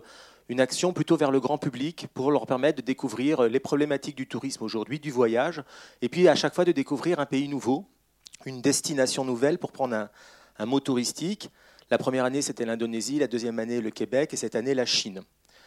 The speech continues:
Donc, euh, dans le cadre de ce festival, nous avons souhaité aussi développer un partenariat avec, euh,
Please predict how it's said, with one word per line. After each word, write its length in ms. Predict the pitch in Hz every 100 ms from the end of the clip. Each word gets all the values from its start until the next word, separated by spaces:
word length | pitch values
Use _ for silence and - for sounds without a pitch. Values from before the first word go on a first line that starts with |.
| - - - -
Donc, 240 | 135 151
euh, 80 | 131
dans 140 | 156
le 100 | 165
cadre 300 | 180 160 131
de 80 | 127
ce 140 | -
festival, 680 | 135 135 - 135 147 175 180
nous 220 | 139 131
avons 180 | 131 139
souhaité 420 | - 143 - 175
aussi 260 | 175 131 170
développer 340 | 143 127 131
un 80 | 143
partenariat 560 | - 113 120 120 127 131
avec, 340 | 117 113 -
euh, 120 | 98